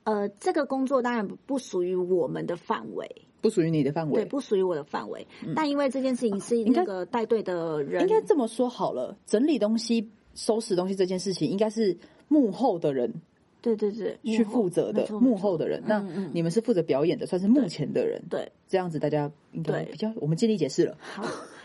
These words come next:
Speaker 1: 但幕后的那个人忘记带很重要的东西。
Speaker 2: 嗨，嗨。
Speaker 1: 那到了现场，大家都没有发现。
Speaker 2: 嗯。
Speaker 1: 后来他发现东西没带，他会先质问我，因为我的
Speaker 2: 你很懦弱。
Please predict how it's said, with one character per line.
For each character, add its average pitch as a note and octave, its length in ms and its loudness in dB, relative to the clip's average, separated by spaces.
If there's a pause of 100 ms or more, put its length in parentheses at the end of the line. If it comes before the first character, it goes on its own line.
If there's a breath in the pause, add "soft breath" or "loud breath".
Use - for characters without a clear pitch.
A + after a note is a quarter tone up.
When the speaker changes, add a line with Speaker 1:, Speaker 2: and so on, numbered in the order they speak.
(140 loud breath)
Speaker 1:
但 F4 140 0
幕 F4 160 4
后 D#4+ 180 2
的 A3 140 4
那 A#3+ 120 2
个 G#3+ 140 2
人 E3 160 -2
忘 A3+ 220 0
记 A3+ 180 -4
带 G#3 240 -2
很 C3+ 240 -10
重 G#3 240 -2
要 F#3+ 140 0
的 F3 40 -6
东 A#2 220 -10
西。 - 240 -16
Speaker 2:
嗨， C3+ 160 -2
嗨。 - 240 -10 (880 soft breath)
Speaker 1:
那 F3+ 600 -4
到 A#3 200 0
了 G3 80 -4
现 F3+ 300 -2
场， - 320 -10 (380)
大 C#4+ 120 -2
家 C4 80 -4
都 B3+ 140 -2
没 A3+ 80 0
有 F3+ 100 -4
发 F3 180 -10
现。 - 320 -6 (180)
Speaker 2:
嗯。 E3+ 280 -6
Speaker 1:
后 - 180 -6
来 A3 140 -2
他 A3 180 -10
发 G#3+ 160 -6
现 G#3+ 220 -2
东 G3+ 160 -4
西 G#3 100 -6
没 - 220 -8
带， - 240 -8 (320 soft breath)
他 A#3+ 160 -2
会 A#3+ 120 2
先 A3 220 0
质 F3 180 -8
问 F#3 200 -2
我， - 240 -6 (140)
因 B3 160 2
为 A3 280 0 (340)
我 F3+ 560 0 (140)
的 F3+ 420 0
Speaker 2:
你 G#3+ 100 6
很 E3 240 2
懦 A#3+ 420 -2
弱。 F#3+ 340 -2